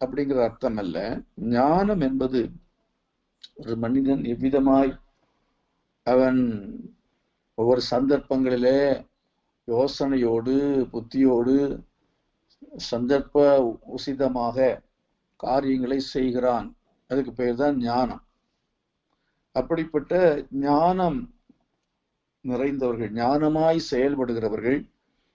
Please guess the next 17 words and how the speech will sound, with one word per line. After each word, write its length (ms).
இந்த 560
தேவதூதர்கள். 800
இப்ப 180
தேவதூதர்கள் 800
ஞானமாய் 600
செய்வார்கள். 640
இப்ப 160
ஞானம் 400
உள்ளவர்கள் 360
அவர்கள். 320
வல்லமை, 800
பலம் 400
நி-, 240
உண்டு. 480
இன்னும் 400
நம்மை 420
போல 640